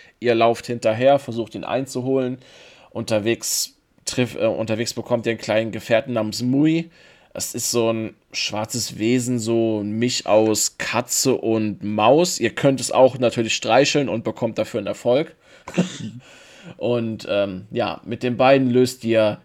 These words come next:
Rätsel. Ihr könnt Mui rudimentär Befehle geben, wie "Warte hier, folge mir, geh dahin und, ähm,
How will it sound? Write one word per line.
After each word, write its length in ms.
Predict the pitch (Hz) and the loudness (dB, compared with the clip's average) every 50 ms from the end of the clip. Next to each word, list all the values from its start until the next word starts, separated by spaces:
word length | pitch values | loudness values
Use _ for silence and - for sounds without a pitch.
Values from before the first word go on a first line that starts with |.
| _ | _
Rätsel. 360 | - 107 113 110 - - 98 92 | -4 -2 -2 -2 -4 -6 -4 -4
Ihr 100 | 92 104 | -4 -4
könnt 320 | - - 123 120 120 123 | -2 -2 -2 0 0 2
Mui 440 | 131 135 139 147 143 139 139 131 127 - - - - - - | 2 4 4 6 6 4 4 2 0 -6 -14 -20 -20 -20 -12
rudimentär 1080 | - 110 127 143 127 127 131 123 120 120 120 117 - - 127 127 131 131 131 127 120 | -4 0 2 2 4 4 4 4 2 2 0 -2 -2 0 4 6 6 8 8 6 4
Befehle 480 | 104 101 104 - - 135 143 139 139 131 | 2 0 -6 -4 -2 0 0 2 0 0
geben, 380 | 113 - 135 131 123 120 120 107 | 0 2 2 2 2 0 -2 -4
wie 180 | 107 110 95 | -4 -2 2
"Warte 320 | 117 113 127 143 - 139 131 | 4 6 6 6 4 0 -4
hier, 340 | 120 123 131 131 127 123 | -2 0 4 4 4 4
folge 460 | 120 - - 127 131 135 135 123 131 127 | 2 0 2 4 4 4 4 2 0 0
mir, 440 | 127 123 127 127 120 117 117 107 120 - _ - | 2 2 4 4 4 2 2 -2 -6 -16 _ -18
geh 340 | - 135 - - 139 131 | -18 -10 -4 0 0 2
dahin 460 | 127 123 113 113 120 127 135 143 139 123 | 2 2 2 2 2 0 0 0 -2 -2
und, 440 | - 107 120 120 117 113 101 - - | -2 -2 -2 -2 -2 -4 -6 -4 0
ähm, 680 | 110 117 113 110 107 107 104 107 107 104 104 95 82 | 2 2 4 4 4 2 0 0 -2 -6 -8 -8 -10